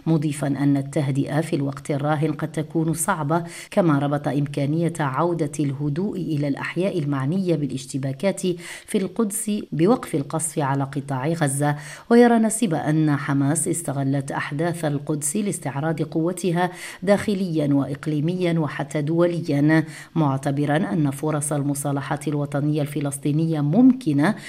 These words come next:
ليس بالضرورة على برنامج مشترك لتقاسم السلطة، ولكن في شكل من أشكال التعايش السلمي.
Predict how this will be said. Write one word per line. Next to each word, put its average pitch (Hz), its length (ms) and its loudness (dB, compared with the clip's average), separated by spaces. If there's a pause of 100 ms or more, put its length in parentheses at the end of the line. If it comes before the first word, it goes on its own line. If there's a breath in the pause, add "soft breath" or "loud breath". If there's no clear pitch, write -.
(160 loud breath)
ليس 277 240 6
بالضرورة 226 720 2
على 139 320 0
برنامج 147 600 0
مشترك 143 640 -2
لتقاسم 147 720 -2
السلطة، 170 640 -2 (260 loud breath)
ولكن 190 400 4
في 147 200 -2
شكل 165 380 0
من 202 200 6
أشكال 147 420 -2
التعايش 139 600 -2
السلمي. 147 560 0